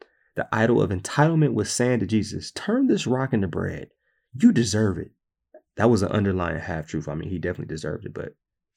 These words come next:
the devil told you to do it, so don't do it. You can find that in Luke or Matthew chapter four. We see Jesus had anger. Like, he went off in the temple.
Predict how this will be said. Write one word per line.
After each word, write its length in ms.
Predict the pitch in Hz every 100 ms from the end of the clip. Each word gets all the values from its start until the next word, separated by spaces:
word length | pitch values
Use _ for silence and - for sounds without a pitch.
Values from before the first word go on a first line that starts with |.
| -
the 60 |
devil 300 | - 78 73
told 240 | - - -
you 80 | 76
to 100 | -
do 40 |
it, 80 | -
so 100 | -
don't 160 | -
do 120 | - -
it. 120 | - - - _ _ _
You 100 | -
can 120 | 139 127
find 220 | 113 107
that 100 | 98
in 140 | 95
Luke 280 | 110 117 - - _
or 300 | 110 120 117
Matthew 540 | 104 101 101 98 98 95 _
chapter 320 | - 95 82 85
four. 420 | - 82 - - _ _ _ _
We 120 | 107
see 180 | 120 120
Jesus 340 | 107 117 107
had 220 | 107 92 107
anger. 380 | 131 107 92 -
Like, 140 | - -
he 120 | 160
went 200 | 120 123
off 180 | 117 110
in 80 | 98
the 80 |
temple. 460 | 85 147 147 - 110